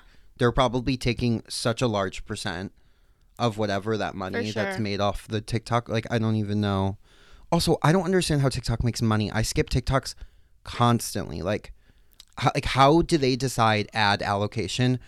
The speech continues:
Speaker 1: Makes no
Speaker 2: I
Speaker 1: sense
Speaker 2: think
Speaker 1: to
Speaker 2: it
Speaker 1: me.
Speaker 2: has to exceed, like, one second. They have, like, a time frame. 'Cause, like, on,
Speaker 1: Okay,
Speaker 2: um,
Speaker 1: but
Speaker 2: the creator
Speaker 1: still, you
Speaker 2: funds,
Speaker 1: could
Speaker 2: you have a
Speaker 1: watch, like,
Speaker 2: time frame,
Speaker 1: four
Speaker 2: too.
Speaker 1: TikToks before you get an ad.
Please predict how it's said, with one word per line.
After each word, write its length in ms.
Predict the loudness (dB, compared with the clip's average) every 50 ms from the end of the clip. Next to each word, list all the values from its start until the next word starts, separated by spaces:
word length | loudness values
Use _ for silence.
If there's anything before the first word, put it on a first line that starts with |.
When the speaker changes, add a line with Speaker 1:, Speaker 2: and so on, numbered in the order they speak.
| -16 -6 2
Speaker 1:
Makes 280 | 4 4 4 4 2 2
no 260 | 2 4 6 6 4 4
Speaker 2:
I 40 |
Speaker 1:
sense 260 | 4 2 0 0 0 0
Speaker 2:
think 100 | 0 0
Speaker 1:
to 60 | 0
Speaker 2:
it 40 | 0
Speaker 1:
me. 60 | 0
Speaker 2:
has 120 | -4 -4 -4
to 100 | -4 -6
exceed, 340 | -6 -6 -8 -10 -6 -2
like, 280 | -2 -2 -2 -2 -6 -16 _ _ _ _ _ -20
one 400 | -18 -12 -8 -6 -6 -6 -6 -10
second. 420 | -10 -10 -12 -12 -10 -14 -16 -16 -16 -20 -20 -20 -20 -20 -20 -20 -20 -20 -20 -20 -20 -20 -20 -20 -20 -20 -20 -20 -20 -20 2 4
They 160 | 6 6 6
have, 160 | 6 2 2
like, 160 | 0 -2 -2
a 40 | -4
time 300 | -6 -4 -6 -6 -6 -8
frame. 260 | -12 -14 -16 -16 -18 -20 _ _ -20 -20 -20 -20 _ _ _ _ -20 -20 -20 -20 -20 -20 -20 -20 _ -2
'Cause, 200 | 0 0 2 2
like, 240 | 0 0 0 -2 -4 -6 -4
on, 540 | -2 0 0 0 -2 -2 -4 -8 -12 -16 -18 -4 -2 2
Speaker 1:
Okay, 160 | 6 6 8
Speaker 2:
um, 60 | 8 8
Speaker 1:
but 260 | 6 6 4 -2 -10 -4 -4
Speaker 2:
the 100 | -4 -4
creator 340 | -2 -4 -4 -2 0 2 4
Speaker 1:
still, 180 | 6 8 8 6
you 20 |
Speaker 2:
funds, 220 | 6 4 4 4
Speaker 1:
could 100 | 4 4
Speaker 2:
you 60 | 6 6
have 40 |
a 20 | 6
Speaker 1:
watch, 160 | 6 6 6
like, 100 | 4 4
Speaker 2:
time 60 | 4 0
frame, 120 | 0 4 6
Speaker 1:
four 140 | 6 6 6
Speaker 2:
too. 180 | 4 2 0
Speaker 1:
TikToks 720 | 2 2 4 4 4 4 2 -2 -6 -8 -8 -8 -8 -12 -16 _ _ _ -2
before 280 | 0 0 2 2 2 2
you 80 | 2 2
get 160 | 2 0 0
an 80 | 0 -2 0
ad. 480 | 2 2 2 2 0 -2 -6 -8 -10